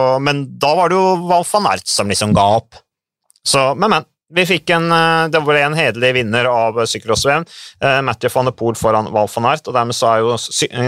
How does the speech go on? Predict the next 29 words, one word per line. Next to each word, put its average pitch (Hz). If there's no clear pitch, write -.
sykkelcross-sesongen 123
over 110
for 127
deres 110
del. 156
Neste 175
år 185
skal 156
det 143
visst -
nok -
gå 147
seksten -
verdenscup. -
Så -
det 156
blir 127
en 131
voldsom 117
utvidelse. 98
Så 123
det 185
blir, 311
eh, 214
spennende 107
å 151
følge 151
med 104
på. -